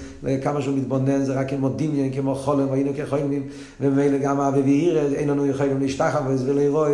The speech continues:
אין לו ביטול, אין לו אבי וירא, לא פנימיים, לא חיצוניים.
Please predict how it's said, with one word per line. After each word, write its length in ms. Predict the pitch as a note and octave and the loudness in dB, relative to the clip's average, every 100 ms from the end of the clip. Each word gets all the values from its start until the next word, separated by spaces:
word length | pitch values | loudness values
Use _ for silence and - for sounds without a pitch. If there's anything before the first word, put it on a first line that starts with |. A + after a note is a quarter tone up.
| C#3 C3+ | 0 -2
אין 100 | C#3+ | -2
לו 120 | C#3 | 0
ביטול, 320 | C3+ E3+ D#3+ D3 | -2 -4 -4 -4
אין 80 | |
לו 120 | C#3+ C#3+ | -2 -2
אבי 120 | C#3 | 0
וירא, 180 | C#3 C#3+ | -2 -2
לא 100 | C#3 | -4
פנימיים, 260 | D3+ D#3+ D3 | -4 -4 -4
לא 60 | C3 | -4
חיצוניים. 380 | C3+ D#3+ E3 | -4 -4 -4